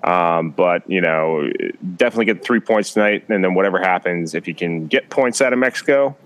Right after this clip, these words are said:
uh, you know, so,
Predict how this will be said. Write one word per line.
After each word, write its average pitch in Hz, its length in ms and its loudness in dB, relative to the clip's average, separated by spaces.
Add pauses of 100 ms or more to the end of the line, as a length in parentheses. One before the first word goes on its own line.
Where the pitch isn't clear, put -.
(1040)
uh, 85 560 2 (180)
you 107 80 4
know, 82 260 0 (580)
so, 87 560 2